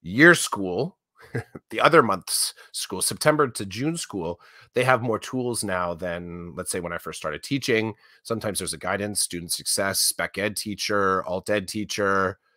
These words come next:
Um, there's other student supports that are associated now with summer school for that one month that weren't there six, seven years ago, let's say. Um, but that wouldn't change the fact that you've just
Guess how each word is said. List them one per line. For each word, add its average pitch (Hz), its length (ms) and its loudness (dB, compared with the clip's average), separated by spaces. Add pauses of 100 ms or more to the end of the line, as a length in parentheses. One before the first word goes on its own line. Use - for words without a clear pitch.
(300)
Um, 87 360 -2
there's 98 220 -4
other 117 640 2 (1120)
student 113 320 -4
supports 95 400 -2
that 87 120 -2
are 85 60 0
associated 85 460 -6
now 73 140 -4
with 73 80 -8
summer 85 220 -4
school - 400 -12
for - 80 -10
that 73 140 -6
one 78 140 -8
month 78 400 -8
that 87 220 -4
weren't 101 280 -2
there 82 520 -4 (1000)
six, - 380 -4
seven 76 260 -4
years 82 220 -8
ago, 73 240 -8
let's - 180 -12
say. - 220 -10 (640)
Um, 90 300 4
but 92 140 0
that 110 240 8
wouldn't 110 300 -2
change 156 480 0
the 98 100 -4
fact 82 300 0
that 78 100 -6
you've 85 160 -6
just - 420 -8